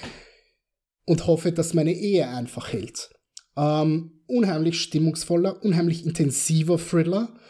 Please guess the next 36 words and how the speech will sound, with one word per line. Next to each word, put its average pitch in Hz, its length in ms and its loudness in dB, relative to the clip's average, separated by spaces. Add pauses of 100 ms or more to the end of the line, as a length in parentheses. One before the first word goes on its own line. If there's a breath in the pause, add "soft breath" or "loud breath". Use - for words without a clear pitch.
(420 loud breath)
Ähm, 151 240 0
wahrscheinlich 165 400 2
der 156 180 2
beste 165 420 0
Film, 170 300 0
den 165 220 2
Adrian 156 400 2
Lyne 156 260 2
jemals 151 440 0
gemacht 123 500 -2
hat. 165 340 -2 (580 loud breath)
Ähm, 143 380 0
Fabian, 160 540 2
du 165 160 0
hast 160 240 0
ja 160 140 2
einen 147 640 0
seiner 143 280 0
Filme 147 240 2
gesehen, 147 400 0
nämlich 147 240 0
den 135 140 0
letzten 170 400 0
Film 165 200 2
von 165 220 2
ihm 180 220 2
mit 170 240 -2
Deepwater. 165 760 0 (520 loud breath)
Ich 170 180 0
weiß, 156 160 4
du 165 80 -4
bist 156 140 0
kein 156 180 2
großer 160 240 2
Freund 160 280 0
davon. 170 420 0